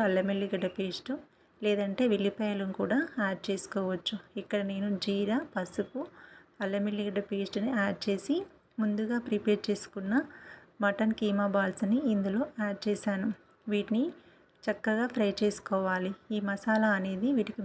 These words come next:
బాగా పట్టాలి. ఇందులోకి టమాటా సాసు, చిల్లీ సాసు, అలానే సోయా సాస్ని యాడ్ చేసుకోవాలి. ఈ మూడు వేయడం వల్ల మనకు చాలా టేస్టీగా వస్తుందండి. ఈ కీమా బాల్స్ అనేవి చాలా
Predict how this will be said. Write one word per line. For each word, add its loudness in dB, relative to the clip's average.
బాగా 2
పట్టాలి. -8
ఇందులోకి -2
టమాటా 2
సాసు, 0
చిల్లీ 0
సాసు, -2
అలానే 6
సోయా 4
సాస్ని 0
యాడ్ -2
చేసుకోవాలి. -2
ఈ 0
మూడు 0
వేయడం -2
వల్ల -4
మనకు 0
చాలా 2
టేస్టీగా -2
వస్తుందండి. -4
ఈ 0
కీమా -4
బాల్స్ -4
అనేవి -4
చాలా -2